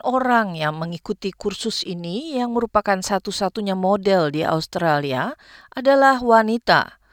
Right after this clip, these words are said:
dan juga mereka telah memiliki anak. Dengan alasan tersebut, kursus ini dibuat fleksibel dengan menawarkan kursus akhir minggu, online,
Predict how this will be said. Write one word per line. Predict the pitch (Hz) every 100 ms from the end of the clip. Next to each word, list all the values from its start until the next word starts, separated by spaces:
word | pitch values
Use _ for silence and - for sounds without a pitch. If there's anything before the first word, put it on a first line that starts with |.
| _ _
dan | 180 185 180 180 180 170
juga | 226 233 208
mereka | 247 220 220 - 240 233 - _
telah | 302 311 220 165
memiliki | 160 165 160 156 - -
anak. | 156 170 156 - _ _ _ _ _
Dengan | 185 185 180
alasan | 180 180 180 180 180
tersebut, | 175 180 190 196 320 _ _
kursus | - 302 302 - 311 294 - 277
ini | 277 262 330
dibuat | 277 185 165 117 -
fleksibel | 202 - 254 226 226 160 - _ - -
dengan | 190 190 190
menawarkan | 185 180 180 175 180 185 175
kursus | - 240 247 262 247 - -
akhir | 202 202 202 196
minggu, | 208 220 277 403 - _ _ _ _ _
online, | 185 180 185 196 226 302 392